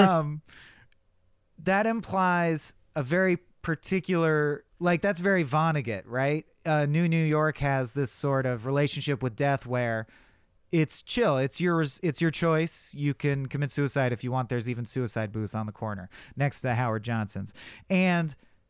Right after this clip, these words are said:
in the Star Trek, this particular episode has Crusher say the line that for the first time, I believe, in T N G, references, like, how they think of death.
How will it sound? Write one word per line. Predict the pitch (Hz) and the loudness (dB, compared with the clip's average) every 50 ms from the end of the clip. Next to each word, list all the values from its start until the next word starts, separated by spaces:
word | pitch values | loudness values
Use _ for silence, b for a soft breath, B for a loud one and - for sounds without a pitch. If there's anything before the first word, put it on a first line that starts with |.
| _ - | _ 0
in | 190 185 180 175 | 0 2 2 2
the | 170 | 0
Star | - - - - 196 226 247 | 0 0 0 2 2 2 2
Trek, | - - 175 151 135 131 135 - - _ _ - _ _ _ _ _ _ _ _ _ _ _ _ _ _ _ _ _ _ - | 2 0 2 2 2 2 0 -2 -8 _ _ -20 _ _ _ _ _ _ _ _ _ _ _ _ _ _ _ _ _ _ -10
this | 170 131 127 151 185 202 190 - - - - | -8 -2 0 2 2 2 2 -2 -4 -6 -4
particular | - - 180 156 - 190 226 202 - 185 170 160 160 | -2 0 0 2 2 2 2 2 2 2 4 4 4
episode | 190 240 - 233 180 - 160 143 143 135 | 4 2 2 -2 -2 0 0 2 2 2
has | 135 165 165 160 143 | 2 2 0 0 -2
Crusher | - - - 226 262 277 - 214 190 170 | -4 -2 0 0 2 2 0 0 -2 -2
say | - - 160 151 143 143 139 | 0 2 2 2 4 2 2
the | 139 147 | 0 -2
line | 151 151 151 156 156 156 151 | -2 0 0 0 0 0 -2
that | 156 147 | -4 -4
for | - - 147 | -4 -4 -4
the | 135 | -4
first | - - - 254 - - | -2 -2 -2 -2 -2 0
time, | 185 196 220 180 | 0 0 0 0
I | 156 143 | -2 -2
believe, | 127 131 135 160 208 226 156 | -2 -2 0 0 0 0 -2
in | 139 135 | -2 -4
T | - 143 143 | -2 -2 0
N | 135 131 127 | 0 0 0
G, | 127 185 214 196 165 - B B B B B B B B B _ _ - | 0 0 2 2 0 0 B B B B B B B B B _ _ -14
references, | 113 110 135 170 202 - - 226 226 214 - 208 196 180 156 | -6 0 2 2 2 2 2 0 0 0 2 0 0 2 2
like, | 170 165 143 - | 2 2 2 0
how | - - - 151 160 160 | -2 -2 0 2 2 2
they | 135 131 131 151 208 | 2 2 2 0 0
think | - - 302 359 - | 0 -2 -4 -2 -2
of | 370 311 | -2 0
death. | - 359 359 370 381 381 - | 0 2 2 2 2 0 -2